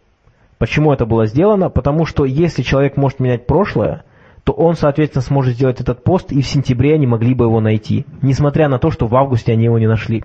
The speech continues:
Понимаете? А вот со вторым тегом они поступили по-другому. Тег, который называется "Я не могу менять прошлое", в августе они его не искали. Они его искали только, они сделали объявление, что если вы не можете менять прошлое, просто запостите какое-то сообщение до августа,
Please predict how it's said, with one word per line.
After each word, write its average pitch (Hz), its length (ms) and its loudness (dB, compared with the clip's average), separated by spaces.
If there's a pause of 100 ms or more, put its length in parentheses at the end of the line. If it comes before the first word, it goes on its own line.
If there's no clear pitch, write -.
Понимаете? 143 500 -2 (1500)
А 117 100 0
вот 135 140 0
со 147 100 0
вторым 214 320 0
тегом 139 300 2
они 156 120 0
поступили 180 440 0
по-другому. 160 720 -2 (400)
Тег, 165 360 0
который 139 380 2
называется 135 540 0
"Я 120 200 0
не 139 160 2
могу 208 240 2
менять 120 280 -2
прошлое", 104 520 -2
в 107 120 -2
августе 156 380 0
они 120 160 0
его 135 160 0
не 120 240 0
искали. 120 580 -4
Они 123 220 0
его 117 160 0
искали 160 320 -2
только, 143 320 -2
они 123 320 0
сделали 110 320 0
объявление, 107 720 0 (460)
что 110 260 -4
если 113 260 -2
вы 110 100 0
не 110 80 0
можете 110 260 -2
менять 107 180 -2
прошлое, 107 380 -2
просто 107 280 -2
запостите 110 540 -2
какое-то 107 320 -2
сообщение 101 420 -2
до 104 240 -2
августа, 139 580 -4